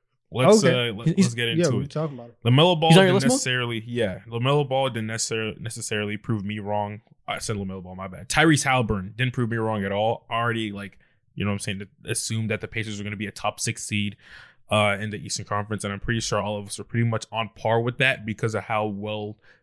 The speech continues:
Speaker 1: built their roster was. They have so many good guards. They have good bigs and Isaiah Jackson, of course, Miles Turner. They got a lottery pick who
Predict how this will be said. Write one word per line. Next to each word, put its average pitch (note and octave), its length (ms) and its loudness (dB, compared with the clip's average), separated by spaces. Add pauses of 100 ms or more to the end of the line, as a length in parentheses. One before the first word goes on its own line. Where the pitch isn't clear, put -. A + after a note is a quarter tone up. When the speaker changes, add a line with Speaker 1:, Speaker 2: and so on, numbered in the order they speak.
(160)
Speaker 1:
built B2+ 220 4
their A2 260 -4 (340)
roster A2 480 2
was. G#2+ 460 -4
They G#2 120 -8
have G#2+ 340 -6
so - 320 -2
many G#2+ 460 -6 (160)
good - 240 -14
guards. A#2+ 580 2
They G#2+ 140 -8
have G2+ 260 -4
good F#2 260 -14
bigs A2+ 460 -4
and E2+ 120 -16
Isaiah - 340 -18
Jackson, A#2 520 2
of G#2 80 -10
course, - 320 -8 (320)
Miles F#2 320 0
Turner. A#2+ 380 0
They G#2+ 140 -4
got F#2+ 180 -4
a F#2 60 -8
lottery G#2 460 -2 (420)
pick A2+ 300 6
who G2 240 -4